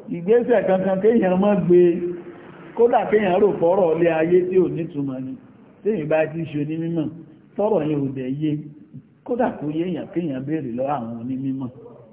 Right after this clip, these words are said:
Àwọn àfáà tó ní mẹ́sì, pé kí lọ̀rọ̀ yìí? Hmm? Bó lọ̀rọ̀ yìí? An Abi Musa, hadith Abi Musa, radiyallahu anhu,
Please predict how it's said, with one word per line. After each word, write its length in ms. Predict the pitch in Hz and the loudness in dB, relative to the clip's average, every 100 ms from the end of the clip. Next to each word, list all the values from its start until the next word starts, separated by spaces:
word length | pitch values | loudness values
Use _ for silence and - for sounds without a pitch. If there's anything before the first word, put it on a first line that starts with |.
| - _ _ _ | -20 _ _ _
Àwọn 180 | - 127 | -14 -10
àfáà 260 | 113 120 254 - | -8 -6 -8 -8
tó 60 | 123 | -8
ní 200 | 131 143 | -6 -6
mẹ́sì, 680 | 143 139 139 135 - - 90 - - _ _ - | -4 -4 -6 -8 -16 -20 -20 -20 -20 _ _ -12
pé 80 | 143 | -12
kí 220 | - 156 | -12 -12
lọ̀rọ̀ 380 | 156 151 143 117 | -4 -4 -4 -6
yìí? 260 | 104 117 - - _ _ _ - _ _ _ _ _ _ _ _ _ | -10 -10 -12 -16 _ _ _ -20 _ _ _ _ _ _ _ _ _
Hmm? 240 | 120 131 165 - - _ 175 | -8 -6 -8 -12 -20 _ -2
Bó 140 | 160 147 | 0 0
lọ̀rọ̀ 340 | 120 113 120 131 | -2 -4 -4 -4
yìí? 140 | 202 - - _ _ - - - | -6 -10 -20 _ _ -20 -12 -4
An 160 | 175 | 0
Abi 300 | 185 185 196 | 2 4 4
Musa, 480 | 196 247 226 - 175 156 131 98 - - | 6 4 4 2 0 0 -2 -6 -14 -14
hadith 400 | 135 160 254 262 | -6 0 0 2
Abi 280 | 160 147 170 | 0 0 0
Musa, 480 | 185 190 190 190 185 185 185 185 - - - - - 143 | 2 0 0 2 2 2 -2 -12 -16 -20 -20 -20 -10 -4
radiyallahu 640 | 147 190 180 170 180 160 | 0 2 4 4 4 4
anhu, 680 | 175 160 139 139 165 175 | 0 0 2 4 6 6